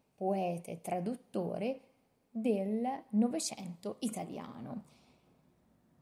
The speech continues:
Pavese nacque nel millenovecentootto a Santo Stefano Balbo, nelle Langhe, in una famiglia piccolo borghese. Ben presto si trasferì a Torino, dove compì gli studi.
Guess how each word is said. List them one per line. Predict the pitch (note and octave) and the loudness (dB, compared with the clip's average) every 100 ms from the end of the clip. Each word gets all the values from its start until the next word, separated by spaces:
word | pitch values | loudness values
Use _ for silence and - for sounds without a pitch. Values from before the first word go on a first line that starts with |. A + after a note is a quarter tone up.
| - - - | -20 -16 0
Pavese | D#4+ C4+ A3+ G#3+ D4 - | 2 4 4 4 4 6
nacque | A#3+ A3 G3 - - | 6 4 2 -4 2
nel | A#3 A3+ | 6 8
millenovecentootto | A3 A3 G3+ F3+ G3 A3+ F#3 F3 E3+ F#3 - - - - G3+ | 8 8 6 2 0 2 2 0 0 2 2 0 -6 -2 0
a | - A#3 | 4 6
Santo | - F#3+ F3 A3+ | 6 2 -2 0
Stefano | - F#3 E3+ F3 F3 | 0 -2 -4 -2 0
Balbo, | E3+ G#2+ - E3 E3 F#3 | 0 0 -2 -4 -2 2
nelle | G#3 F3+ E3 | 4 4 2
Langhe, | D#3 - F3+ E3+ F3+ | -2 -6 -6 -4 -2
in | F#3 | 0
una | G#3+ | 0
famiglia | A3 C#4 A#3 E3+ D#3+ E3 F3+ - - | 0 2 2 2 0 -2 -2 -2 -6
piccolo | F#3 - - E3+ | -12 -10 -2 -2
borghese. | D3+ D#3+ E3 - D3 - - F3 E3+ - - _ | 0 -4 -6 -6 -6 -4 -4 -2 -4 -8 -20 _
Ben | G3 G3+ G3+ | 2 4 4
presto | F#3 E3+ - E3+ | 4 0 0 0
si | E3+ F3 | -2 0
trasferì | F3 E3 - F3 E3 D#3+ | 0 0 0 0 0 -2
a | D#3+ D3+ D#3 | -2 -4 -8
Torino, | - F3 D#3+ D3+ F3+ D4+ | -2 -2 0 -2 0 0
dove | B3 F#3 F#3 | 2 0 0
compì | - B3 A3 E3+ B2 | 0 0 2 -2 -6
gli | F3 | -2
studi. | - - - - - - | -2 -2 -6 -8 -6 -6